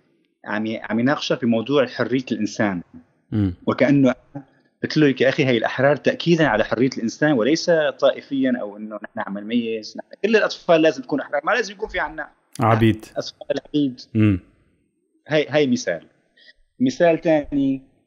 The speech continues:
Speaker 1: آه، ب-، مثلًا جامعة كولومبيا بأمريكا. عم نحكي جامعة، ما عم نحكي نحن، آه، فندق. تعرف نحن أغلب المؤتمرات ال-،
Speaker 2: <laughs>
Speaker 1: المعارضة كانوا بفنادق.
Speaker 2: مم.
Speaker 1: أنا كنت أرفض. نحن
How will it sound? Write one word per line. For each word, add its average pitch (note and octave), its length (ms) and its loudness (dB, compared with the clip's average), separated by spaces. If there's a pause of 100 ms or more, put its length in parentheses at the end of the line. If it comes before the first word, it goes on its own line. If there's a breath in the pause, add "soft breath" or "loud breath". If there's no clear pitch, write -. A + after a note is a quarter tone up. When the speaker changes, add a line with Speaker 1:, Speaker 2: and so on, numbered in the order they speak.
(260)
Speaker 1:
آه، A#2 640 -2 (1080)
ب-، A#2+ 720 0
مثلًا C3 260 0
جامعة C3 440 0
كولومبيا B2 420 0 (800)
بأمريكا. A#2 500 0 (100)
عم G#2 80 2
نحكي - 220 2
جامعة، B2+ 380 2
ما G#2 100 0
عم B2 120 2
نحكي D3 220 -4
نحن، B2 200 -2
آه، A#2 260 -2 (1040 soft breath)
فندق. A2+ 400 4
تعرف C3+ 380 2
نحن C3+ 160 0
أغلب C3+ 340 0
المؤتمرات A#2 1160 0
ال-، G#2 420 0
Speaker 2:
<laughs> - 280 -8
Speaker 1:
المعارضة A#2 400 2 (640)
كانوا C#3+ 200 2
بفنادق. C3 800 -2 (160)
Speaker 2:
مم. G#2+ 340 2
Speaker 1:
أنا C3+ 80 0
كنت C3+ 220 -2
أرفض. - 120 -2 (600)
نحن D#3 180 -4